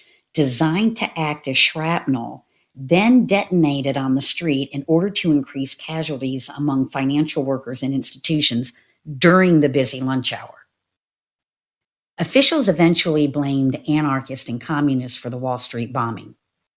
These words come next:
That's pretty much how it played out. The Washington Post called the attack an act of war.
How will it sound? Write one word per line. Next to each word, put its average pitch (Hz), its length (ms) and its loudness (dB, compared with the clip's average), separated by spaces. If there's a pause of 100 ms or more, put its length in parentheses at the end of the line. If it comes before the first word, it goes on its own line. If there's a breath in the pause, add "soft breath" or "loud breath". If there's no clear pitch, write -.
(500)
That's - 340 -2 (220)
pretty 160 220 4
much 131 440 2
how 131 240 0
it - 120 -8
played 120 260 -8
out. 113 300 -12 (760)
The 147 80 2
Washington 214 640 2
Post 139 440 -2
called 135 260 -8
the 139 160 -4
attack 127 500 -8
an 120 300 -4
act 165 300 -2
of 156 160 -2
war. 127 580 -6